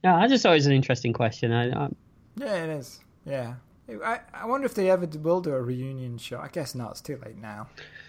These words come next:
Speaker 1: Well, you know, there's this talk, isn't there, of this Vin Diesel
Speaker 2: No.
Speaker 1: show?
Speaker 2: No.
Speaker 1: But i-, if it, if they didn't do it as a reboot,
Speaker 2: No.
Speaker 1: if they didn't, no, I'm playing devil's advocate. If they didn't do it as
Speaker 2: Okay.
Speaker 1: a reboot and they set it in the same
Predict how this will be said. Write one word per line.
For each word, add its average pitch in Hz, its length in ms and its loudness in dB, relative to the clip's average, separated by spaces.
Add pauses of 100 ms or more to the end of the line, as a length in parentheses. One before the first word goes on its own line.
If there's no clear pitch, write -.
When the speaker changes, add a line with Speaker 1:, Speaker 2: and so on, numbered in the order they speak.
(280)
Speaker 1:
Well, 262 240 6
you 269 100 6
know, 247 120 8
there's 196 200 4
this 180 180 -2
talk, 135 340 2
isn't 135 200 2
there, 127 140 2
of 123 60 0
this - 360 -6
Vin 147 520 4
Diesel 127 720 4 (320)
Speaker 2:
No. 156 380 10 (360)
Speaker 1:
show? 113 460 0 (1080)
Speaker 2:
No. 156 340 2 (520)
Speaker 1:
But 220 100 4
i-, 254 140 6
if 240 160 6
it, 254 120 6
if 226 100 4
they 247 140 6
didn't 233 200 4
do 220 100 6
it 196 80 6
as 160 120 4
a 170 40 2
reboot, 165 380 4
Speaker 2:
No. 165 220 8
Speaker 1:
if 160 100 6
they 214 100 6
didn't, 220 340 2
no, 180 260 2 (440)
I'm 214 140 2
playing 254 280 6
devil's 196 320 4
advocate. - 460 -2
If 185 160 0
they 214 120 2
didn't 208 240 2
do 190 160 2
it 165 60 2
as 160 160 4
Speaker 2:
Okay. 135 200 0
Speaker 1:
a 107 40 -4
reboot 95 300 -8
and 127 140 0
they 131 220 2
set - 320 0
it 156 80 -2
in 135 100 4
the 123 60 0
same 156 500 2